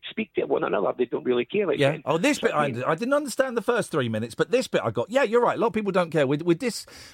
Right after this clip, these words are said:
Speaker 2: we're disengaged from everything around us, yes.
Speaker 1: That's right, aye, aye, aye, aye. And that's it, Ian, as I say, it's just people nowadays, they just don't seem to
Speaker 2: But
Speaker 1: care
Speaker 2: why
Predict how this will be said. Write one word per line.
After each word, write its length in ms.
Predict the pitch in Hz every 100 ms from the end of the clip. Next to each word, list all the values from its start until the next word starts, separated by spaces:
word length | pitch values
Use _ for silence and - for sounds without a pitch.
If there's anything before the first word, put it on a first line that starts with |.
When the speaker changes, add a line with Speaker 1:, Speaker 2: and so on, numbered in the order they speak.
| -
Speaker 2:
we're 80 |
disengaged 720 | 202 294 - 226 226 180 135 -
from 160 | 175 170
everything 460 | 185 190 - 180
around 340 | 165 151 117 80
us, 220 | 69 -
yes. 260 | 139 -
Speaker 1:
That's 240 | - 139 - -
right, 160 | 120
aye, 260 | 110 110 104
aye, 280 | - 101 98
aye, 280 | 98 98 87 -
aye. 200 | 98 87 - _
And 100 | -
that's 180 | 190 - -
it, 100 | 196
Ian, 160 | 170
as 120 | 151 151
I 60 | 135
say, 80 | 190
it's 180 | 170 -
just 160 | -
people 240 | 202 180 135
nowadays, 340 | 156 143 131
they 60 | 127
just 200 | 131 -
don't 240 | 139 160 - -
seem 180 | 175 156
to 80 | -
Speaker 2:
But 100 | -
Speaker 1:
care 120 | 285
Speaker 2:
why 120 | 294